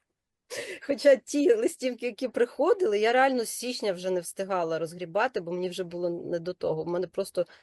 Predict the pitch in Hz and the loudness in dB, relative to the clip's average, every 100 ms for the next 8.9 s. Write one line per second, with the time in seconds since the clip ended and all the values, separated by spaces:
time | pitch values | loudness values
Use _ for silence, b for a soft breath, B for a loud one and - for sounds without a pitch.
0 | - 180 190 175 - 185 190 180 - 160 | -4 -2 0 -2 0 4 4 4 0 -4
1 | 170 180 175 156 147 156 - 160 - - | -2 -2 -2 -2 -4 -6 -4 -4 -8 -12
2 | 160 - 165 262 392 b b b b _ | -12 -10 -4 -4 -4 b b b b _
3 | _ 170 214 277 269 208 - - 214 - | _ 0 6 6 6 0 -4 0 0 2
4 | 185 175 180 - 165 - 208 285 226 - | -2 0 0 0 -10 -2 0 0 -2 -4
5 | 180 190 - - 175 B B B _ 190 | -2 -2 -2 -4 -6 B B B _ -4
6 | 170 180 165 175 226 254 240 - 214 185 | -2 -4 0 4 6 6 4 0 -6 -4
7 | 170 - 180 165 156 185 226 262 262 269 | -8 -6 -6 -6 -2 2 2 2 0 -2
8 | B B - 170 202 - 254 294 | B B -4 -2 -2 4 6 6